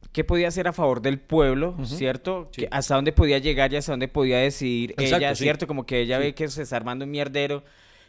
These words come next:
Speaker 1: y llega y llama al, y, y llama al primer ministro, y primer ministro, "Mire, ¿qué está pasando con eso?". Porque
Speaker 2: Ujú.
Speaker 1: creo que eso no pasaba.
Speaker 2: Exacto, o sea, si, si
Speaker 1: Era
Speaker 2: allá
Speaker 1: una,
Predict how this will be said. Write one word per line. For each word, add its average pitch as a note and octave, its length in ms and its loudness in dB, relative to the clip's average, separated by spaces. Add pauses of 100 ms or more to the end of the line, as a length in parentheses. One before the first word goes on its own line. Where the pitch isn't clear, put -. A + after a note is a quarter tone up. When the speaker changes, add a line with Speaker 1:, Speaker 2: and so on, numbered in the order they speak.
(320)
Speaker 1:
y A#2+ 300 -8
llega A#2+ 260 -4
y C3+ 60 -6
llama C#3 260 -2
al, C#3 140 -4
y, A#2 640 -6
y A#2+ 160 -8
llama B2+ 340 0
al C3 80 -2
primer B2 320 -6
ministro, C3 560 -4
y B2+ 60 -4
primer A2+ 340 -2
ministro, C3 380 -6
"Mire, A#2 180 -8
¿qué A2 100 -14
está G2+ 180 -12
pasando A#2+ 440 -6
con A2+ 180 -10
eso?". G#2+ 220 -12
Porque A#2 300 -12
Speaker 2:
Ujú. A2 180 -12
Speaker 1:
creo D#3+ 320 2
que D#3+ 120 -2
eso C3+ 200 -4
no C3+ 380 -4
pasaba. B2+ 520 -2
Speaker 2:
Exacto, F3 280 2
o C3 40 -2
sea, D3 140 4
si, F#3 160 -2
si C3+ 80 2
Speaker 1:
Era D#3 200 10
Speaker 2:
allá A3+ 100 8
Speaker 1:
una, - 100 -4